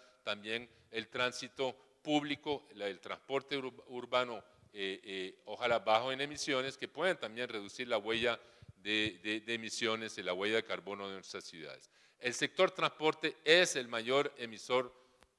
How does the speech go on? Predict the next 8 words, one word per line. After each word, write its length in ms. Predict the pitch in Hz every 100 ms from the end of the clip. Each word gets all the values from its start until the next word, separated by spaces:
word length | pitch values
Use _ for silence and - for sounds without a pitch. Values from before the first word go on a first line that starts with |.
| _ _
de 160 | 107
gas 220 | 104 110 -
de 80 |
efecto, 320 | 117 117 98 110
efecto 880 | 107 110 110 120 120 110 120 - 120
invernadero 540 | 110 107 107 107 110
del 140 | 117
país, 540 | 117 131 156 185 -